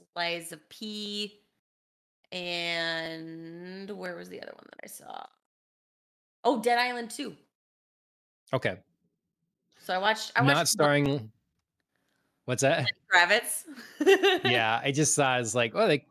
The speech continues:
Speaker 2: look like they designed this person
Speaker 1: Yeah.
Speaker 2: off of Lenny Kravitz," you know?
Speaker 1: Yeah.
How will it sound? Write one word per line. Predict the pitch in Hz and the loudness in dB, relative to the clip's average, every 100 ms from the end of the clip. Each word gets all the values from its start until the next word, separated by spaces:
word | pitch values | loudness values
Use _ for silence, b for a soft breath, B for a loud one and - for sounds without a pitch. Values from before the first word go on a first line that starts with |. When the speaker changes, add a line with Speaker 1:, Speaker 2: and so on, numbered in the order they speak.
| - | -18
Speaker 2:
look | 180 170 202 | -10 0 2
like | 175 | 4
they | 147 | 2
designed | 131 127 127 135 135 | 0 0 2 2 0
this | 120 113 | -2 -4
person | 135 123 196 | -2 0 4
Speaker 1:
Yeah. | 170 | 4
Speaker 2:
off | 135 | 4
of | 113 | -2
Lenny | 107 113 104 | -6 -6 -6
Kravitz," | 101 101 101 - | -6 -6 -8 -12
you | 98 | -12
know? | 92 98 | -6 2
Speaker 1:
Yeah. | 165 143 | 2 2